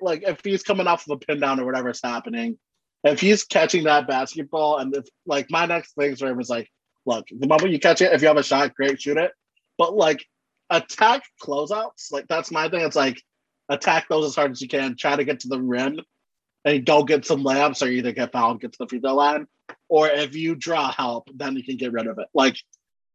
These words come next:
I think right now we get so obsessed with shooting threes, which, of course, great. I need threes, of course. But it's like, you get out a pump fake here and there, get to a mid-range and, like,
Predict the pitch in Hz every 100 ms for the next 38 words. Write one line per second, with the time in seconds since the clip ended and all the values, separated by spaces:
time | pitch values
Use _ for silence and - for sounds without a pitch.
0 | _ _ _ - - _ _ _ _ -
1 | 175 - 208 185 202 180 180 165 160 -
2 | 180 160 160 - 165 160 131 - 160 160
3 | 139 151 147 185 156 123 127 107 123 139
4 | - - 120 131 127 127 127 - 123 143
5 | 143 107 - 123 156 - _ 127 151 147
6 | - 147 127 _ - 214 330 440 359 -
7 | - 147 - 139 127 147 135 127 131 131
8 | 123 139 - 143 127 123 120 131 135 139
9 | 120 120